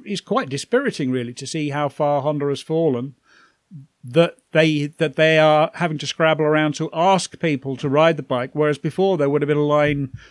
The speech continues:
sort of out the door and all the way around the back of the paddock for people to, to jump on it. Now the risk of jumping on the paddock is just, is bigger than,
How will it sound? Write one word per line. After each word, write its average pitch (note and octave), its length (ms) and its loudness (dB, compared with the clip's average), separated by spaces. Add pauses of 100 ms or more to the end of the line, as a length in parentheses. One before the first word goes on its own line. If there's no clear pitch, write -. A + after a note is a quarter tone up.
sort D#3 280 -4
of - 60 -10
out D#3+ 220 -2
the D3 80 -10
door D3+ 320 2
and D3+ 120 0
all D#3 120 -2
the D#3 60 -4
way D3+ 160 4
around D3 260 2
the C#3+ 60 -4
back C#3 200 -2
of C#3+ 60 -6
the C#3 60 -4
paddock D#3+ 340 -4
for C3 140 -12
people C3+ 340 -6
to, B2+ 300 -4
to A#2+ 120 -14
jump C3+ 280 -6
on B2 100 -4
it. A#2+ 100 -10 (260)
Now D3 480 2
the C3 200 -2
risk C#3+ 460 -4
of C#3+ 160 -6
jumping C#3+ 320 -6
on C3+ 80 -4
the C3+ 80 -4
paddock C#3 280 -6
is C3 140 -14
just, - 380 -14
is D3+ 400 -8
bigger D#3 340 -2
than, C#3+ 500 -4